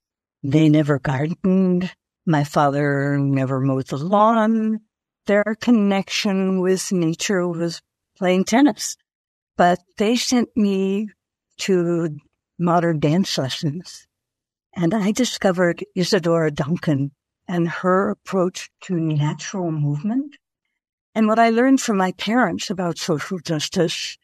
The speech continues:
my father actually read through Marx's Capital with me when I was a teenager. And we discussed the meaning of Das Kapital.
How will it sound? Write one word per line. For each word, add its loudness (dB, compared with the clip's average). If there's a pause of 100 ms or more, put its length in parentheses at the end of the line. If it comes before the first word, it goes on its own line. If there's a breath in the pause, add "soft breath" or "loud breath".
(640)
my 0
father 2
actually -2
read -2
through -4 (960)
Marx's -2
Capital -4 (500)
with -4
me 0 (480)
when 2
I 2
was -2
a -4
teenager. 0 (1200)
And 2
we 2
discussed -6
the 0
meaning 2 (100)
of -2 (420)
Das -4
Kapital. -2